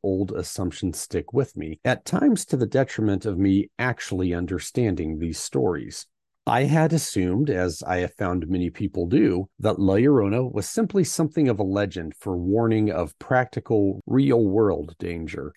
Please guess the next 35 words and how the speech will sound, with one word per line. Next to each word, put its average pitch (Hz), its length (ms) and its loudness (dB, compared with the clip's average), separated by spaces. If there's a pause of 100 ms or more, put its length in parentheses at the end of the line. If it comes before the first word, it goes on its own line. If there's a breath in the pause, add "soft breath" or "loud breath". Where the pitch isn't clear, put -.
intended 135 540 2
to 110 80 -4
keep - 340 0
children 110 460 2
away 95 220 0
from 87 240 -6
waterways 113 760 0 (100)
and 101 140 -8
areas 95 520 0
prone 85 360 -8
to 90 60 -2
flash 78 420 -4
flooding. 67 540 -4 (200)
After 113 380 0
all, 85 340 -2
if - 240 -2
warning 123 460 4
a 98 40 -2
child 117 440 0
of 87 100 -4
the 101 60 -6
dangers 101 540 0
of 98 100 -4
swift - 420 -4
moving 107 460 2
and 92 140 -2
changing 101 500 -2
water 107 320 0
conditions 87 600 -6
doesn't 95 360 -2
keep 104 220 -6
them 92 160 -2
away 87 160 2
from 87 240 -4
danger, 87 500 -2